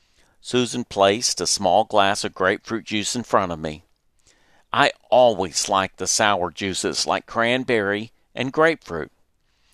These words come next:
Virgil preferred the sweeter juices like orange juice or apple juice. I picked up my glass and started to drink the tart juice.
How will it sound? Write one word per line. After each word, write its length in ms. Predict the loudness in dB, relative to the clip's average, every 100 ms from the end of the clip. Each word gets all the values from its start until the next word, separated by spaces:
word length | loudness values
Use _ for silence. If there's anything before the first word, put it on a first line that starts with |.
| _ 2
Virgil 460 | 4 6 2 -2
preferred 460 | -2 -2 4 4 2
the 100 | -4
sweeter 480 | -4 -4 -2 -2 -2
juices 560 | -4 -4 -4 -6 -4
like 240 | -4 -6 -6
orange 420 | -4 -2 -2 -6
juice 340 | -6 -6 -6 -10 -4
or 180 | -2 -2
apple 300 | -2 -4 -8
juice. 500 | -8 -10 -8 -8 -10 _ _ _ _ _ -20 _ _ _
I 80 | -4
picked 300 | 0 0 2
up 100 | 2
my 160 | 2 2
glass 560 | 4 4 4 -2 -6 -8
and 160 | -12 -8
started 440 | -2 0 0 -4
to 100 | -8
drink 380 | -4 -2 -2 -6
the 100 | -14
tart 380 | -6 -4 -4 _
juice. 560 | -10 -8 -8 -8 -10